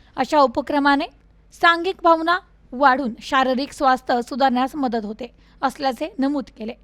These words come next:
स्पर्धेत पारितोषिक विजेत्या सभासदांसह सर्व सहभागी सभासदांचे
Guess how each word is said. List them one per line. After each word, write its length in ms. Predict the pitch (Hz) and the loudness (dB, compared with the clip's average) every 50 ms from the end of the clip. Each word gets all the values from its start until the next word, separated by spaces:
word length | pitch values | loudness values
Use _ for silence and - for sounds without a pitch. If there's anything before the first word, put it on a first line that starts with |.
| _ _ _ _ _ _ _ - - _ - | _ _ _ _ _ _ _ -20 -20 _ -20
स्पर्धेत 340 | - - 339 311 285 320 349 - _ - | -4 0 2 2 2 0 -2 -4 _ 2
पारितोषिक 520 | 311 285 269 277 233 294 233 - 320 262 | 2 2 2 2 -2 -4 -4 -4 -4 -4
विजेत्या 420 | 285 277 226 269 262 - 302 302 330 - | -4 -4 -2 -2 -2 -2 -4 -4 -4 -8
सभासदांसह 800 | - - 277 247 254 262 254 - 240 269 277 285 277 - - 262 - - _ - - | -6 -4 -2 0 0 -2 -2 -2 0 2 2 2 0 -4 -8 -12 -12 -12 _ -10 -8
सर्व 220 | 277 262 247 254 | -6 -4 -4 -4
सहभागी 520 | 247 - 277 262 254 254 262 254 226 269 269 | -4 -2 -2 0 2 2 2 2 0 -2 -6
सभासदांचे 680 | - 269 226 233 226 - 254 233 247 262 269 - - | -6 -4 -4 -4 -4 -4 -4 -2 -2 -2 -2 -4 -8